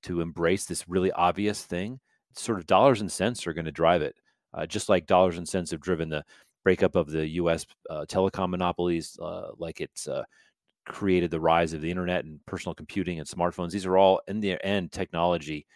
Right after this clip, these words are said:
changes as, that are accelerated by superior economics. And we'll see that exact same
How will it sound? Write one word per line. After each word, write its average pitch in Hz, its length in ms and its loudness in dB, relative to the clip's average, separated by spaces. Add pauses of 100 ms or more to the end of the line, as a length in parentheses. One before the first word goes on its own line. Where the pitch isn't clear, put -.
(380)
changes 82 680 -4
as, 82 180 -10 (260)
that 82 260 -8
are 80 180 -6 (920)
accelerated 87 840 2
by 78 260 -2 (280)
superior 98 540 -2
economics. 78 640 -8 (320)
And 82 80 -10
we'll 82 80 -8
see 101 140 -6
that 82 120 -2
exact 82 460 0
same 76 280 -10